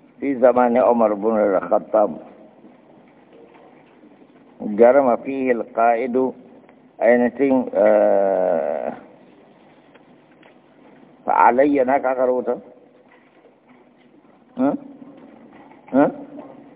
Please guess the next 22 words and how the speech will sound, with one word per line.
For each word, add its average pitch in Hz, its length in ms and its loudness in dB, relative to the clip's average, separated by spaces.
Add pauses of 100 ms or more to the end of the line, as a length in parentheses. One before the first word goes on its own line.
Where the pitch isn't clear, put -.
(280)
Yau, 123 240 6
ai 147 160 6
haka 135 320 -2
karanta. 95 380 -4 (580)
Kharaja 160 480 2
alin 143 320 2
nasu 120 240 2
dai 95 80 -4
ba'asun. 98 480 -2 (1120)
Fi 143 320 0
zamani, 135 480 2
fi 143 240 2
zamani 127 560 0 (400)
a 120 80 4
Umar. 110 480 2 (1040)
Wata 147 320 2
runduna 139 640 -2
ta 151 240 -4
fita 117 400 -2
a 107 80 -2
zamanin 120 480 0
Umar, 113 240 -4